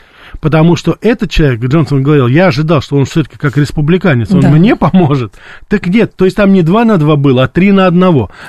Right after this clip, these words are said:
Speaker 1: Но Джонсон выстоял, молодец. Он
Speaker 2: Джонсон
Speaker 1: пока
Speaker 2: выстоял.
Speaker 1: выстоял, да, его щас ругают, говорят, решение его вроде бы неправильное, но он пока ещё увязывает всё-таки пакет помощи, э, с Украиной, увязывает с теми изменениями, которые должны произойти на границе. Но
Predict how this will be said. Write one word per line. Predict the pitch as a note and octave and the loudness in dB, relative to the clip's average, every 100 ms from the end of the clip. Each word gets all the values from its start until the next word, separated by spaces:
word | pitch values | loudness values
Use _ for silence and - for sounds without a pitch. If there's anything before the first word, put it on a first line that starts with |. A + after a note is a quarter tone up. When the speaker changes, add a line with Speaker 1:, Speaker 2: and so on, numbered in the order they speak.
| - | -2
Speaker 1:
Но | C3+ | 0
Джонсон | C#3+ B2 E3 E3+ A3 A3+ | 0 0 0 0 0 0
выстоял, | F#3 - E3+ F3 F3+ | -2 -2 -2 -2 -4
молодец. | D3+ C#3 D#3 E3+ C#3 C3 _ _ _ E3+ | -4 -2 -2 -2 -4 -6 _ _ _ -4
Он | |
Speaker 2:
Джонсон | D#3 E3 - E3+ | 0 0 0 -2
Speaker 1:
пока | D#3 C3+ | 0 0
Speaker 2:
выстоял. | B2+ G3+ - A3+ G3+ | 2 0 0 0 2
Speaker 1:
выстоял, | |
да, | F3 F#3+ - - | 2 0 -4 -6
его | C#3 F3 | 0 2
щас | F3 D3 C#3 | 2 -2 -2
ругают, | B2+ A#2+ B2+ F3+ F3 | -2 0 0 0 0
говорят, | C3+ C#3+ C#3+ C3 - - - | 0 2 2 -2 -6 -20 -8
решение | C3+ D#3+ - D#3+ C3+ | -2 0 2 0 2
его | B2 B2 | 0 0
вроде | B2 A#2 | -2 -2
бы | A2+ A2+ | -2 -2
неправильное, | A2+ C#3+ F3 G#3+ G#3 E3 | -2 0 0 2 0 0
но | D#3 | 2
он | G3+ A3 | 2 0
пока | E3+ D3+ F#3 | -2 0 0
ещё | F#3 - F3 | 0 0 2
увязывает | D#3 C#3+ D#3+ B2 A#2+ A2+ | 2 2 0 0 -2 -2
всё-таки | C3 - | -6 -6
пакет | A#2 C3+ C3+ B2+ | -6 -6 -4 -6
помощи, | - D3+ A#2+ A2+ A2 - - - - - | -2 0 0 -2 -8 -12 -20 -20 -20 -6
э, | B2+ B2+ B2+ | -2 -2 -2
с | - | -4
Украиной, | C3 D3+ F3+ A3+ F#3+ | -2 0 2 2 2
увязывает | C#3 D#3 E3+ E3+ C#3 | 2 2 2 0 -2
с | - | -2
теми | D3 C#3+ | 0 0
изменениями, | B2 C#3+ F#3+ F3+ | 0 0 0 0
которые | D3 C#3 B2+ | -2 -2 -2
должны | C3 C#3 D#3+ | 0 0 -2
произойти | A#2 C3 C3+ | -2 -2 0
на | D3+ C#3+ | 0 2
границе. | D3+ D#3+ D#3 - | 2 2 2 0
Но | B2 D3+ F3 | 0 2 2